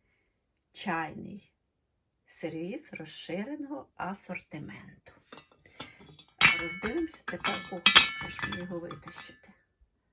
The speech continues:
Роздивимося тепер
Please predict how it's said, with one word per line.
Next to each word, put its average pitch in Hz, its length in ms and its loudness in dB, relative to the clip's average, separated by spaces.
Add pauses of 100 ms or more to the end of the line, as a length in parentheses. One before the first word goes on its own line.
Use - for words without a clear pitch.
(840)
Роздивимося - 1400 -6
тепер 165 460 -4